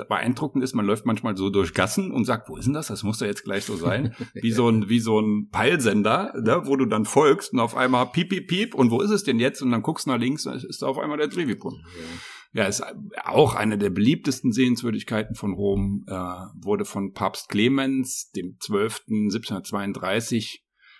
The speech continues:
Speaker 1: äh, in Auftrag gegeben. Die haben dreißig, auch hier dreißig Jahre nur an dem Brunnen rumgebaut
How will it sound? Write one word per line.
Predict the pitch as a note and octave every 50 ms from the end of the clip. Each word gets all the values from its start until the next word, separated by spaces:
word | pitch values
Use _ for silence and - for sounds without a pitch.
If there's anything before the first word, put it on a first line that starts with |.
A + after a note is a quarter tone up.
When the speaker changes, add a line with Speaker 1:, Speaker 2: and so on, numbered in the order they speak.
| _ _ _ _
Speaker 1:
äh, | - G2 F#2 F#2 F2+ F2+ F#2 -
in | F#2+ F#2+
Auftrag | - C3 C#3+ - - D#3 D3 -
gegeben. | - A#2+ G#2+ B2 C3 C3 B2+ C3 A#2 - -
Die | - - -
haben | F2+ F2+ F2
dreißig, | - - G2 G2 F#2+ - - G#2 -
auch | F#2 - -
hier | - A2+ B2+ C3+
dreißig | B2+ G#3+ G3 F#3+ F3 - - B2 F#2+
Jahre | F#2+ F#2+ G2+ A#2 C3 B2+ B2+ A#2+ A#2 -
nur | G#2+ A2+ A#2
an | A2
dem | F#2 F2+
Brunnen | F2+ - - G#2+ B2 C#3+
rumgebaut | C3 D3+ D3+ A#2 - - A#2 A2+ - - - - - -